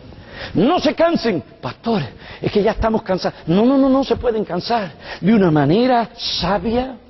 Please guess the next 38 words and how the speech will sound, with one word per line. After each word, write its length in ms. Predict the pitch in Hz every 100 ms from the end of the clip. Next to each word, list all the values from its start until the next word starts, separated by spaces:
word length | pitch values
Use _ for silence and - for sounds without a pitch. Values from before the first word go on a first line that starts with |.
| - - - - - - - -
buscando 920 | 233 202 - - 208 240 247 269 240 - - -
al 180 | 202 190
Señor. 680 | - 190 175 196 254 226 196 - - - -
"Señor, 400 | 247 226 226 185
dame 240 | 190 254
la 80 | 240
oportunidad 1000 | 220 214 190 151 180 165 160 175 262 247
de 80 | 214
que 80 | 226
de 0 |
una 100 | 196
manera 380 | 180 180 247 226
natural 720 | 208 180 - 143 190 277 214 - - -
pueda 220 | 277 233
hablar 340 | 208 240 294
a 80 | 269
mi 320 | 233 214 311
hijo, 260 | 302 247 202 - 214 254 -
a 120 | 277
mi 280 | 220 233 339
hija, 200 | 302 269
de 80 | 240
aquello 320 | - 302 302
que 80 | 277
es 100 | 254
importante 880 | 269 247 254 226 - 440 392 320
para 300 | 302 262 240
él. 400 | 302 403 392 320 - - _ _ - -
Lo 160 | 285 294
más 180 | 311
importante 800 | 330 320 - 339 330 - 427 339
en 80 | 311
el 100 | 294
mundo, 680 | 269 359 370 339 277 247 - - - -
su 180 | 311
relación 720 | 285 262 247 - - 349 339
con 220 | - 277 277
Dios. 720 | 302 359 349 294 247 -